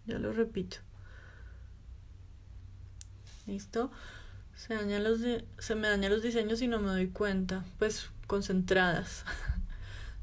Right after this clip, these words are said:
Eh, se recoge por la mala aplica-, miren lo que estoy haciendo. Ah, miren,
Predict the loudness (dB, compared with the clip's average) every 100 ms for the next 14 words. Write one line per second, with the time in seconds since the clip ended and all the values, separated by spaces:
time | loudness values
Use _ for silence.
0 | -10 -8 -2 0 0 2 0 2 2 2
1 | 4 6 6 6 4 6 6 6 6 4
2 | 6 6 6 6 8 8 6 8 8 10
3 | 8 6 6 8 8 8 -6 -12 -12 -14
4 | -12 -12 -12 -14 -10 2 6 6 4 -4
5 | -14 -18 -18 -16 -2 6 8 8 6